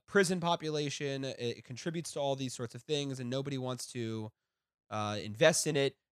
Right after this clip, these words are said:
That being said, the returns are so good, and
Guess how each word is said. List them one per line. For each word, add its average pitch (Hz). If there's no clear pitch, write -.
That 156
being 165
said, 127
the 110
returns 180
are 127
so 165
good, 113
and 127